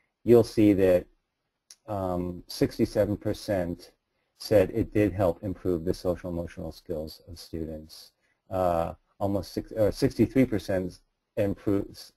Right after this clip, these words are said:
said it improved the way students resolve conflicts with adults and other students, and fifty-five percent said it improved the way adults at our school resolve conflict with students. So clearly this indicates that the adults who answered this survey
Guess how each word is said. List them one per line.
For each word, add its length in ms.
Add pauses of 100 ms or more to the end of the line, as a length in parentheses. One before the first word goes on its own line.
said 240
it 140
improved 400
the 100
way 140
students 360
resolve 300
conflicts 480
with 140
adults 360
and 100
other 180
students, 680 (500)
and 400
fifty-five 520
percent 460 (640)
said 180
it 100
improved 300
the 60
way 140
adults 320
at 60
our 80
school 260
resolve 360
conflict 440
with 120
students. 480
So 320 (240)
clearly 420
this 220
indicates 840 (200)
that 340
the 140
adults 400
who 140
answered 320
this 160
survey 760